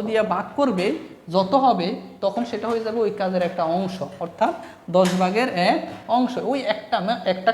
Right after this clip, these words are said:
কাজেরই দশ ভাগের এক অংশ তুমি করছো, ঠিক আছে? এখন এটা কেন বললাম? এটা কারণ হচ্ছে আমরা তো জানি সব সময়, সময় যখন কম, কম লাগে বা কোনো কিছু যদি কম হয়, উত্তর মনে হবে যে কম হবে, তখন আমরা সেটাই কী করবো?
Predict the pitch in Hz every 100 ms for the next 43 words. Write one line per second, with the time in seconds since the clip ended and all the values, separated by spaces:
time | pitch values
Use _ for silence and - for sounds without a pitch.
0 | 262 247 254 285 285 185 185 185 196 262
1 | 240 196 196 214 214 190 185 - - -
2 | - - - 277 - - - - 202 262
3 | 254 220 240 262 277 285 285 294 381 -
4 | - - 220 240 277 262 240 269 269 262
5 | 196 190 208 196 214 185 185 185 - 180
6 | - 190 165 269 - - - - 185 233
7 | 262 254 269 262 220 208 202 196 190 180
8 | 170 208 277 - - 165 185 190 - 180
9 | 190 208 220 233 233 240 202 208 262 247
10 | 214 196 - 196 185 185 220 226 240 196
11 | 202 214 190 262 - - 180 214 202 208
12 | 208 202 240 226 196